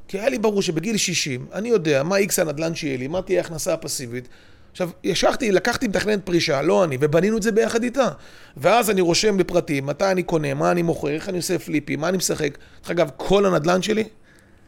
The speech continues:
תמיד מפורסם למכירה. אפ-, אפרופו זה, כי תמיד אני מייצר אסטרטגיה ולא טקטיקה.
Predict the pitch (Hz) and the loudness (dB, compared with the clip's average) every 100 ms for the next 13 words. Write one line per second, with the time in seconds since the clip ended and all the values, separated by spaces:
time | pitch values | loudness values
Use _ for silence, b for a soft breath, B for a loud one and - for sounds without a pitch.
0 | b - - 180 196 208 202 190 180 196 | b -4 2 4 4 2 0 0 0 0
1 | 196 190 214 139 - _ - - - - | 0 -2 -4 -6 -12 _ -20 -20 -20 -10
2 | - - 190 143 170 156 175 156 185 - | -6 -4 -2 -2 -2 2 2 4 0 -2
3 | 151 156 185 180 170 190 170 - 160 214 | -4 -2 0 -2 -4 -4 -4 -4 -2 -2
4 | 160 131 147 147 175 147 117 | -2 -2 -2 -4 -6 -6 -8